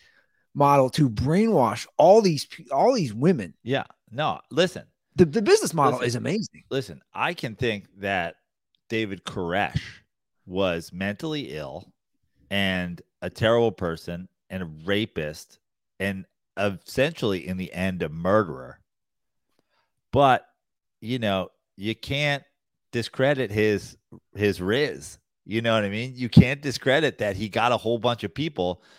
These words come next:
Speaker 2: to burn themselves to death <laughs> in a house and let him fuck their children. Like, th-, it, it is impressive.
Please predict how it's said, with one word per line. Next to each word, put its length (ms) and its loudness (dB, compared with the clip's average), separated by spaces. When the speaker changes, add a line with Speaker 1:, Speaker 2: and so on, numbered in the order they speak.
Speaker 2:
to 80 0
burn 340 2
themselves 500 2
to 120 -4
death 580 0
<laughs> 240 -20
in 180 -2
a 80 4
house 580 2
and 220 2
let 300 4
him 320 -2
fuck 220 0
their 160 4
children. 480 0
Like, 240 2
th-, 180 -2
it, 360 4
it 160 6
is 180 8
impressive. 720 0